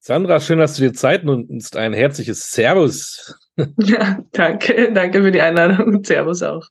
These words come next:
Speaker 1: Servus musst du dir ja bald abgewöhnen. Es geht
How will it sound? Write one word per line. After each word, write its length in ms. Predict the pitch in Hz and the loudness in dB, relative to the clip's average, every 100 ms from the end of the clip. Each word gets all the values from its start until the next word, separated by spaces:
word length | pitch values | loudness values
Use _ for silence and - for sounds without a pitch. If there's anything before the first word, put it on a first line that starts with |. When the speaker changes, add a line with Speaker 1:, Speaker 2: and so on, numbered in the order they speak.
| _ - - | _ -14 -10
Speaker 1:
Servus 520 | - - 120 156 160 | -8 -2 2 2 2
musst 220 | 151 156 165 | 2 0 0
du 60 | |
dir 80 | 143 | 2
ja 80 | 143 | 2
bald 200 | 131 123 | 2 2
abgewöhnen. 680 | 127 135 170 156 175 175 170 | 0 0 0 2 2 0 0
Es 240 | 139 - | -2 -2
geht 260 | 139 165 | -2 -2